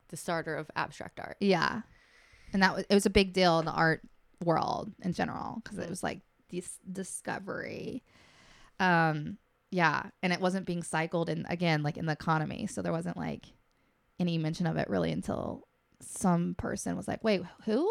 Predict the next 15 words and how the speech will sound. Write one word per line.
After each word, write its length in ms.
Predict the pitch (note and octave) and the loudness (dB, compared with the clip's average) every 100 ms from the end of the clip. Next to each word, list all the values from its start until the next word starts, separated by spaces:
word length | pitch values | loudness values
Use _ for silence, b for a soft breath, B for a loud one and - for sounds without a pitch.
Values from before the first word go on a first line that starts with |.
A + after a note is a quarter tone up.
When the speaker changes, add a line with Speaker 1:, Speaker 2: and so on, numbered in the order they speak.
| A#4 - | -2 0
Speaker 2:
And 160 | F#3 | 2
then 360 | F3+ F3 D#3+ A2+ _ _ - | 2 2 -2 -8 _ _ -6
Hilma's, 560 | F#3 F3 E3+ D#3+ F3+ - | 0 0 0 -4 -6 -6
I 60 | F3 | -4
guess, 240 | F3+ - | -4 -6
great 300 | - F3+ F3 - - | 0 2 2 -2 -2
ne-, 140 | D#3+ - _ - | 0 -2 _ -2
um, 240 | E3 E3 - | 0 0 0
nephew 460 | D#3+ D3 - F#3 | 0 0 2 4
at 80 | F3+ | 4
this 140 | F#3+ - | 0 -2
point 280 | A3 A3+ | 2 2
was 120 | F3 F3 | 0 0
like, 220 | E3 - | 0 8
"Yeah, 360 | G#3 E3 D#3 | 10 12 10